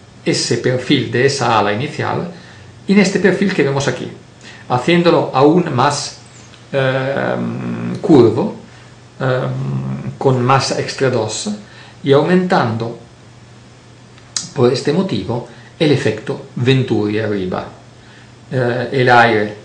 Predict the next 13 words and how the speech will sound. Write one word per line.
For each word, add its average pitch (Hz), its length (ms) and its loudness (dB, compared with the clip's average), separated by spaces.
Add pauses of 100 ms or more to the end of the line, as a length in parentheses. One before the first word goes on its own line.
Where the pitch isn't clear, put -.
se - 180 -2
concentra 120 540 -2
más, 123 400 -2 (160)
aumenta 123 560 -2 (140)
aún 131 360 2
más 113 440 -8
la 123 140 -6
velocidad, 117 520 -6 (480)
disminuye 131 760 -4 (100)
aún 151 300 -2
más - 380 -12 (220)
la 101 160 -8
presión - 440 -8